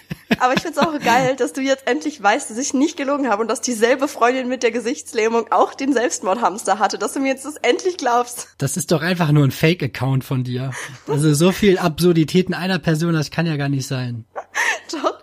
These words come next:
Speaker 2: beide Stories waren Juli.
Speaker 1: Ja, und sie ist Astronaut, ne? Ja, genau.
Speaker 2: Nein, sie ist keine Astronaut. Das jetzt nicht, aber könnte vielleicht, könnte noch kommen. Juli arbeitet dran.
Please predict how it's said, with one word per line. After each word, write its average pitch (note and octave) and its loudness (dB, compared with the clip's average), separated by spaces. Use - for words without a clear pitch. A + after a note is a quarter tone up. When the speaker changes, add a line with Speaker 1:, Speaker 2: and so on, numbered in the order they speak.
Speaker 2:
beide B3 -2
Stories D4+ -6
waren A#3 -2
Juli. B3+ -8
Speaker 1:
Ja, D#3+ 4
und F#3 6
sie A3 6
ist G#3 6
Astronaut, C#3+ 4
ne? E3+ 6
Ja, A#2+ 2
genau. A#2+ -4
Speaker 2:
Nein, B3 0
sie B3+ -8
ist - -12
keine F3+ -2
Astronaut. F3 -6
Das D4 2
jetzt - -6
nicht, A3+ -2
aber A3 2
könnte E4 0
vielleicht, C#4 2
könnte A4 0
noch G#4 2
kommen. G#3+ 0
Juli C4 -2
arbeitet A#3+ 2
dran. F3 -6